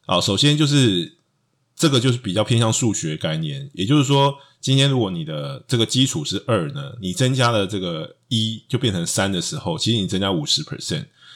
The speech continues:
但你现在的这个 base 呢变成三了嘛，如果你再增加一，同样是涨幅是一，可是呢，这个一对于这个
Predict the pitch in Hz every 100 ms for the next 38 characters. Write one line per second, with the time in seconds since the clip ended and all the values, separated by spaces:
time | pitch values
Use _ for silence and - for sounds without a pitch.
0 | - _ 165 160 101 127 123 104 104 98
1 | 87 - _ _ _ _ _ _ - -
2 | 98 - 82 78 - 120 101 85 - 95
3 | 92 87 69 - 120 147 90 117 - 107
4 | 107 - 104 104 - - 107 135 123 120
5 | 113 95 76 71 - 82 82 - _ _
6 | _ - 120 101 - 107 101 113 _ -
7 | 87 120 104 95 92 - 127 120 123 123
8 | 131 101 90 104 95 85